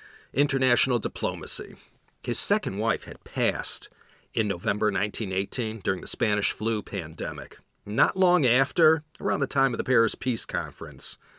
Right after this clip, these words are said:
Koo began courting a woman who was to become his third wife. Her name was Wei Huilan, or Huang Huilan in Mandarin. She was the daughter of a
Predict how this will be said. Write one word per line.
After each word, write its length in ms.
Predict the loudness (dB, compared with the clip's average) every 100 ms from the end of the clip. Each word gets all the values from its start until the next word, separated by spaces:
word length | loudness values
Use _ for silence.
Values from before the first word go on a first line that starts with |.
| -10
Koo 320 | -4 4 4
began 360 | 4 0 0 -2
courting 480 | -8 0 0 2 -2
a 100 | -4
woman 600 | -2 -2 -2 -8 -14 -18 _ _
who 100 | -2
was 140 | -2 -2
to 60 | -6
become 260 | -6 -4
his 220 | -2 -4
third 320 | 0 0 0 -4
wife. 440 | -4 -6 -12 -18 _ _ _ _ _ _ _ -2
Her 140 | 0
name 180 | 2 2
was 160 | 0 -4
Wei 240 | 4 4 4
Huilan, 760 | 4 4 4 0 0 0 -2 -4
or 180 | -2 -2
Huang 460 | -2 0 2 2
Huilan 640 | 4 6 4 2 2 2 -2 -10
in 240 | -12 -10
Mandarin. 580 | -8 -6 -4 -4 -6 -8 _ _ _ -10
She 220 | -4 -2
was 140 | 0
the 100 | -2
daughter 680 | 0 2 2 0 -4 -6 -8 _ _ _ -14
of 140 | -10 -8
a 300 | -8 -8